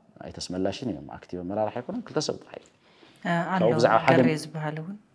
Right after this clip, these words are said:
Speaker 1: እዋ፣ ማእኸላይ ኮሚቴ።
Speaker 2: ማእኸላይ ኮሚቴ ኣለዎ።
Speaker 1: ኦኬ፣ ሶ ሰለስተ ኮይኖም ማለት እዩ።
Speaker 2: እም።
Speaker 1: ስለዚ፣ እ፣ ንስዩምን ንኣባይ ፀሓየን ኦልሬዲ ሪታ-፣ ኣብ ሪታየርመንት ክስታይ ስለ ዝነበሩ፣ እ፣ ስኢሉ እቲ ኣክቲቭ ኣብ መሪሕነት ዝነበረ ኢና ክርእ። ሶ ሰለስተ ሰብ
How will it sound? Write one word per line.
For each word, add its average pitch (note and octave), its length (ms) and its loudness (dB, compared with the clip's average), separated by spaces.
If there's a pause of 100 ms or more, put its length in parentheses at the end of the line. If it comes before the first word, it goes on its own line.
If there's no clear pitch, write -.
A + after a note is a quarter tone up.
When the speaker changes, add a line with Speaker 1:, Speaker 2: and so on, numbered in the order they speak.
(440)
Speaker 1:
እዋ፣ G#2 200 -2 (120)
ማእኸላይ G#2+ 320 -4
ኮሚቴ። G#2 240 0 (180)
Speaker 2:
ማእኸላይ D#3+ 340 2
ኮሚቴ D3+ 260 -6
ኣለዎ። C#3+ 180 -4
Speaker 1:
ኦኬ፣ - 160 -4 (200)
ሶ A3+ 200 0
ሰለስተ - 360 -4
ኮይኖም A2 280 0
ማለት F#2+ 240 -2
እዩ። - 140 -12
Speaker 2:
እም። E3 180 -4 (320)
Speaker 1:
ስለዚ፣ C#3 260 6 (320)
እ፣ G2+ 120 -6 (500)
ንስዩምን A2 1120 2 (100)
ንኣባይ F2 1080 -8
ፀሓየን D3+ 320 0
ኦልሬዲ G2 320 2
ሪታ-፣ G2+ 300 -2
ኣብ F#2+ 200 0
ሪታየርመንት G#2+ 500 0
ክስታይ - 240 -2
ስለ F2 160 -6
ዝነበሩ፣ A2 280 0 (760)
እ፣ - 120 -14 (800)
ስኢሉ A2+ 200 0
እቲ - 200 -6
ኣክቲቭ C3+ 320 4 (400)
ኣብ A#2+ 160 2
መሪሕነት A#2+ 400 4
ዝነበረ G2+ 320 2
ኢና G#2+ 160 4
ክርእ። F2+ 220 -8
ሶ C3+ 220 4
ሰለስተ - 360 2
ሰብ - 200 -6